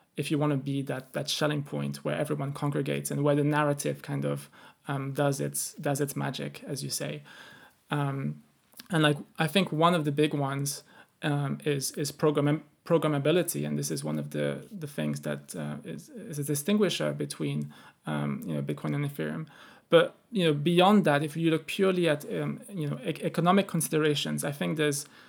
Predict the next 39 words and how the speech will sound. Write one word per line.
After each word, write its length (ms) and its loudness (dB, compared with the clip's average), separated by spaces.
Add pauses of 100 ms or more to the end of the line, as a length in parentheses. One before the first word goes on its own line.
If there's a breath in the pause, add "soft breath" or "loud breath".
(220 soft breath)
there's 200 2
two 320 2
of 160 -4
them. 320 -6 (420 loud breath)
The 100 -6
first 380 2
one 380 0 (580)
is 560 2 (220)
ec-, 220 -2 (100)
economic 380 0
security, 720 -4 (360 soft breath)
right? 240 -2
So 220 4
Bitcoiners 840 2 (460 soft breath)
care 300 0
very, 340 2
very 280 4
deeply 440 0
about 240 0
security, 600 -4
and 160 -4
for 100 0
very, 280 2
very 200 -6
good 180 -6
reason. 400 -4
You 100 -4
know, 80 -2
they're 280 -2 (300)
paranoid. 600 4 (240 soft breath)
You 80 -2
know, 60 2
it's 120 -4
part 240 -2
of 80 -4
the, 80 -6 (100)
the, 140 -6
the 80 -4
culture. 480 -4